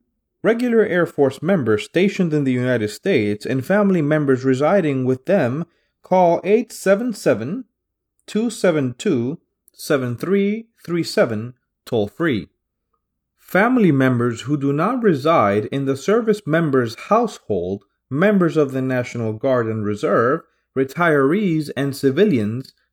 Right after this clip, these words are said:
call their local American Red Cross chapter, which is listed in local telephone books and online at H T T P colon forward slash forward slash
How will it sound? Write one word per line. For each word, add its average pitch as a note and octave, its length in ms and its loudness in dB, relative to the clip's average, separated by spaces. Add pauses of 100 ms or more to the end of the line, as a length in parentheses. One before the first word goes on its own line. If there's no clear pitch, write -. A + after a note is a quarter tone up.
call A3+ 240 2
their G#3+ 160 2
local E3 540 2
American A#2+ 580 -2
Red F#2+ 220 -4
Cross G2+ 300 -4
chapter, D3+ 600 -2 (220)
which F#3+ 220 0
is E3+ 180 4
listed F3+ 480 2
in F3+ 280 0
local F3+ 280 -2
telephone C#3 600 -2
books A#2 280 -4
and D3 160 -2
online C#3 520 -2
at F#2 420 -6 (220)
H C3 400 0
T - 180 -2
T B3 160 0
P C#3+ 560 -2
colon A3 460 0
forward G#3 340 4
slash G3 440 0
forward G#3+ 360 0
slash A2+ 640 -4